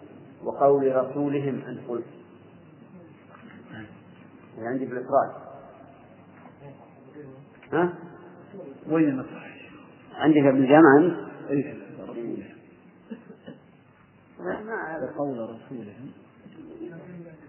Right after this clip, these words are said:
Speaker 1: نعم. اللي هو بالجر. الشافعي أهل الحديث.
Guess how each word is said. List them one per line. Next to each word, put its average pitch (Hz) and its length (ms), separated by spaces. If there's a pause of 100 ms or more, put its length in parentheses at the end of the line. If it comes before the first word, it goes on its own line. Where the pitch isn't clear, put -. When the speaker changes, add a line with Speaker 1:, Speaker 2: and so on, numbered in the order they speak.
(960)
Speaker 1:
نعم. 151 280 (3500)
اللي 147 160
هو 156 100
بالجر. 156 320 (1120)
الشافعي 156 380 (140)
أهل 160 80
الحديث. 127 340